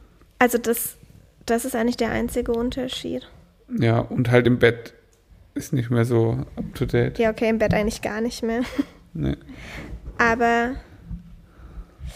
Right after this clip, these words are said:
Speaker 1: ähm,
Speaker 2: Aber ansonsten
Speaker 1: ma-, man könnte jetzt so sagen, „Ja, wir können halt jetzt nicht mehr die ganze Zeit überall und so.“ Das haben wir vorher auch nicht gemacht.
Speaker 2: Hm.
Speaker 1: Ach, Schnüffi.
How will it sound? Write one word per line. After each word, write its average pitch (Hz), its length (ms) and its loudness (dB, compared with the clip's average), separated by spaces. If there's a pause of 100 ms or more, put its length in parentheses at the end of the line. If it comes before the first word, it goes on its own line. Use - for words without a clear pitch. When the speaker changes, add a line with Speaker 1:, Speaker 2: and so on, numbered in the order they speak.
(500)
Speaker 1:
ähm, 233 720 4 (1700)
Speaker 2:
Aber 123 100 4
ansonsten 113 420 4
Speaker 1:
ma-, 240 60 8
man 233 80 6
könnte 226 260 6
jetzt 233 180 6
so 254 60 -6
sagen, 226 260 2
„Ja, 220 280 -2
wir 247 80 2
können 233 240 0
halt 233 100 0
jetzt 233 160 -6
nicht 233 160 0
mehr 240 140 4
die 233 80 -2
ganze 233 340 0
Zeit 226 300 0
überall 233 560 2
und 240 120 0
so.“ 240 100 -4
Das 226 160 -6
haben 220 80 -4
wir 226 80 -4
vorher 220 360 -10
auch 254 160 -10
nicht 247 300 -6
gemacht. - 540 -8 (440)
Speaker 2:
Hm. 220 460 4 (840)
Speaker 1:
Ach, 254 160 6
Schnüffi. 240 760 2